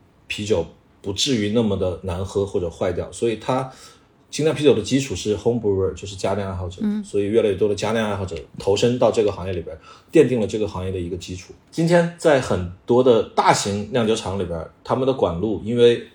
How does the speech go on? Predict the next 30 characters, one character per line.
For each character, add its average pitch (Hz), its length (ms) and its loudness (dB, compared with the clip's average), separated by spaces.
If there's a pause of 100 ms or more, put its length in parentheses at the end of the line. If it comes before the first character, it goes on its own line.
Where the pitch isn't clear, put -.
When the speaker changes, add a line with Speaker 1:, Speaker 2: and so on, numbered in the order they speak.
Speaker 1:
没 98 220 -4
有 117 160 4
那 117 80 2
么 110 100 -2
多 107 120 4
啤 101 160 -4
酒 92 100 0
花， 95 140 -4
所 98 160 -2
以 - 20 0
他 104 120 -4
们 107 60 -4
会 107 120 -2
做 107 160 0
得 101 40 2
比 95 80 -2
较 87 120 -6
细。 120 320 -4
Speaker 2:
嗯。 175 180 -4
Speaker 1:
然 85 100 -8
后 110 80 -2
我 104 60 0
们 90 140 -4
如 104 100 -4
果 120 100 2
要 110 140 4
做， 98 380 2 (420)
比 101 80 -4
如 98 100 0
说 104 540 4